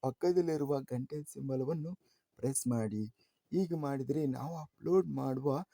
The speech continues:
ಪ್ರತಿ ವಿಡಿಯೋಸ್ ಕ್ಷಣದಲ್ಲಿ ನೋಟಿಫಿಕೇಶನ್ ಆಗುತ್ತವೆ. ಈ ವಿಡಿಯೋವನ್ನು ಲೈಕ್ ಮಾಡಿ. ವಿಡಿಯೋವನ್ನು ಲೈಕ್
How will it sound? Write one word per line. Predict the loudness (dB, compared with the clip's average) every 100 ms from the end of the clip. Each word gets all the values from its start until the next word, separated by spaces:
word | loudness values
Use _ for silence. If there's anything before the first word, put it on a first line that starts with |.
| _ _ -2
ಪ್ರತಿ | 0 0 0 2 2
ವಿಡಿಯೋಸ್ | 2 0 0 0 -4 -12 _ _ _
ಕ್ಷಣದಲ್ಲಿ | -2 0 0 -2 0 0 -2 -8 _
ನೋಟಿಫಿಕೇಶನ್ | -6 -4 -4 -4 0 0 0 -4 -6 -20 _
ಆಗುತ್ತವೆ. | -4 -2 -2 -2 0 2 2 -2 _ _ _ _ 0
ಈ | 2 2
ವಿಡಿಯೋವನ್ನು | 2 4 4 2 0 -2 -6 _ _ -6
ಲೈಕ್ | -2 0 -2 -2 -4
ಮಾಡಿ. | -4 -4 -8 -10 _ _ -2
ವಿಡಿಯೋವನ್ನು | 4 4 4 2 2
ಲೈಕ್ | 2 0 -2